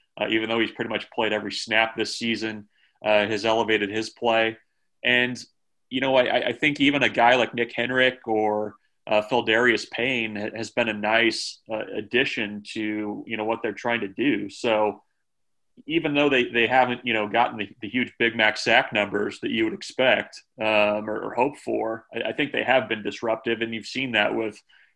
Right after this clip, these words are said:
uh, the, the forcing turnovers and, you know, the, the kind of next step, I think, is – you know, w-, when you're blitzing on third down, being able to get off the field.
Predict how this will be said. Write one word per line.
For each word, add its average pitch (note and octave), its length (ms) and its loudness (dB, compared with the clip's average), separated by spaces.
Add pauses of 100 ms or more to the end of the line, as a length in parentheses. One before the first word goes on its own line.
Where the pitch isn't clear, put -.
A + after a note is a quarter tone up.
(100)
uh, A2+ 120 0
the, G#2+ 200 0
the A2 80 -6
forcing A2+ 380 -4
turnovers G#2+ 800 -2
and, G#2 240 -8
you A2 100 -4
know, G#2 120 -2
the, G#2 240 -4
the A#2 180 -6
kind C3+ 180 -4
of A2 60 -8
next A#2+ 320 0
step, B2 260 4
I A2 120 4
think, A2 380 -2
is – G#2 420 0 (580)
you A#2 60 -6
know, G#2 120 2
w-, G#2+ 380 -8
when A#2 180 -6
you're G#2+ 120 0
blitzing B2 360 0
on A2 120 2
third A2 320 0
down, A2 500 2
being A2+ 180 -2
able A2+ 200 2
to G#2 80 -2
get G#2+ 180 0
off G#2 200 4
the - 200 -14
field. G#2+ 300 -6